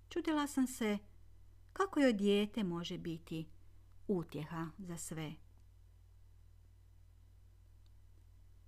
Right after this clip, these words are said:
Kada sam se udala za Ka,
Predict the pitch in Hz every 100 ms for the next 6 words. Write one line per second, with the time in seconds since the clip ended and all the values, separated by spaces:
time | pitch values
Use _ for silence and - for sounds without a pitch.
0 | - - - - - - - 233 226 226
1 | 226 226 247 - 185 175 170 165 - 170
2 | 220